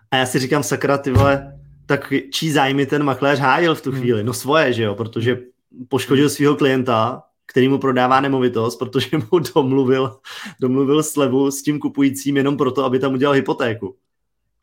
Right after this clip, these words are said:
Speaker 1: Jo, protože dneska, že jo, jsou tady ještě ty hybridy, že jsou lidi, kteří prodávají nemovitosti a do toho ještě dělají to financování. No a
Speaker 2: Ale
Speaker 1: pak
Speaker 2: tak
Speaker 1: se dějou
Speaker 2: on si o to
Speaker 1: takovýhle,
Speaker 2: mohl
Speaker 1: takovýhle
Speaker 2: snížit
Speaker 1: věci, jako.
Speaker 2: On si o to mohl snížit provizi, že jo, protože to sam-, jako že na, za ten prodej,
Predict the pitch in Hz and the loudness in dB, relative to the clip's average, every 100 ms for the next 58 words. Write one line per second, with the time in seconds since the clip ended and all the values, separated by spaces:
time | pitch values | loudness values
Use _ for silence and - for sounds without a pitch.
0 | _ 107 123 127 135 139 131 - 135 135 | _ -2 -2 -2 -2 0 -2 -2 0 0
1 | 135 131 131 131 131 131 - 127 117 123 | -2 -4 0 0 0 -2 -2 -2 2 4
2 | 127 117 113 135 120 117 117 123 127 117 | 4 2 0 -2 -2 -2 0 -2 0 -2
3 | 113 117 120 120 120 120 123 113 123 113 | 0 0 0 -2 -2 -2 -4 -4 -4 -4
4 | 110 117 113 113 - 120 117 117 120 110 | -4 -4 -4 -6 -4 -2 -2 -4 -6 -6
5 | 110 110 95 95 - _ _ - _ 143 | -6 -6 -8 -10 -14 _ _ -20 _ 2
6 | 151 147 - - 170 143 156 160 139 160 | 2 2 2 2 2 0 2 4 4 2
7 | 139 143 139 139 131 127 107 - 110 _ | 0 -2 0 -2 -2 -6 -12 -14 -20 _
8 | _ _ _ _ - 139 135 147 147 143 | _ _ _ _ -6 -4 -2 -2 -2 -2
9 | 143 135 135 135 139 135 127 131 139 131 | -4 -4 -4 -4 -4 -4 -2 -4 -4 -2
10 | 131 131 123 135 127 127 123 127 127 131 | -2 -2 -6 -6 -8 -8 -8 -8 -4 -6
11 | - 131 131 123 107 - 120 131 139 135 | -2 -2 0 0 0 -2 0 0 2 2
12 | 123 123 117 135 156 | 2 2 2 0 -6